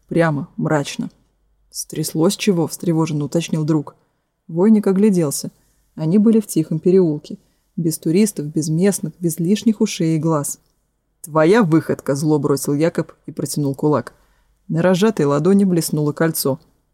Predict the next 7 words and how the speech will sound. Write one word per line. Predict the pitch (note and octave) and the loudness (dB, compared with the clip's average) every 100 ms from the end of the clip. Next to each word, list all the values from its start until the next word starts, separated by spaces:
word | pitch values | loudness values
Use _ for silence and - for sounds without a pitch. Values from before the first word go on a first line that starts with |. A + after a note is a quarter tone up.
| - | -6
Борька | D#3+ G3+ G#3 | 2 2 2
округлил | C3 E3 D#3 D3+ C#3+ | -2 0 0 0 0
глаза | E3 D#3+ F3+ | 2 2 4
и | G#3+ | 4
машинально | F#3+ - D#3+ F3 F#3+ | 2 0 0 2 2
поправил | F#3+ - D3 C#3+ | 0 0 -2 0
очки. | D3 E3 - D3+ | -2 -4 -8 -12